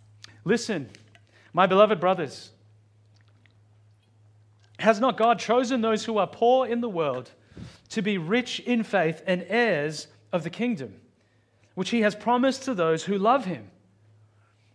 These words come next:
But you have dishonored the poor man. Are not the rich the ones who oppress you and the ones who drag you into court?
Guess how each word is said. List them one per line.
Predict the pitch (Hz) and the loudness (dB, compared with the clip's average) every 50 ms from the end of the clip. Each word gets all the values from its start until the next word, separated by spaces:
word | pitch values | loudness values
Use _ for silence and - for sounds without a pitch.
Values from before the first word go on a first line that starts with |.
| _ _ | _ _
But | - 160 208 208 | -2 0 2 4
you | 220 277 285 | 4 2 4
have | 247 269 262 196 | 4 2 2 0
dishonored | 160 269 - - - 202 233 269 302 302 285 240 202 135 123 135 131 | -2 -4 -6 -6 -6 -4 -2 0 0 2 2 0 0 -2 -6 -10 -8
the | 151 202 | -8 -8
poor | 196 - - 226 220 214 | -6 -4 -4 -4 -2 -4
man. | 196 175 156 135 117 98 - - _ _ _ _ _ _ _ _ _ _ _ _ _ _ _ _ _ _ _ _ _ _ _ _ _ _ _ _ _ _ _ - | -4 -6 -6 -8 -10 -14 -18 -20 _ _ _ _ _ _ _ _ _ _ _ _ _ _ _ _ _ _ _ _ _ _ _ _ _ _ _ _ _ _ _ 0
Are | 226 269 294 | 4 4 6
not | 294 302 285 294 | 6 6 6 4
the | 277 247 | 2 -2
rich | 240 294 294 - - - | 0 -2 -2 -2 -4 -2
the | - 247 | 0 0
ones | 226 233 254 277 277 254 196 - | 2 2 2 2 2 0 -2 -4
who | - 262 269 262 247 - - - - - - | -4 -2 -2 -2 -2 -4 -8 -14 -20 -6 -4
oppress | - 214 214 - - - 269 285 285 262 - - - | -4 -4 -2 -6 -6 -2 -2 -2 -2 -2 -6 -8 -8
you | 220 190 151 131 120 - - - - - | -6 -6 -6 -6 -8 -12 -16 -10 -4 0
and | 214 208 | 2 2
the | 226 | 4
ones | 240 269 277 240 - | 4 4 4 4 2
who | 254 247 | -2 -2
drag | 185 - - 214 254 262 285 294 277 220 | -2 -2 0 4 6 6 6 6 4 2
you | 254 262 262 | 0 0 0
into | 262 240 - 247 | 0 0 -2 -6
court? | - - 240 269 262 226 175 - | -4 2 2 4 4 2 0 -6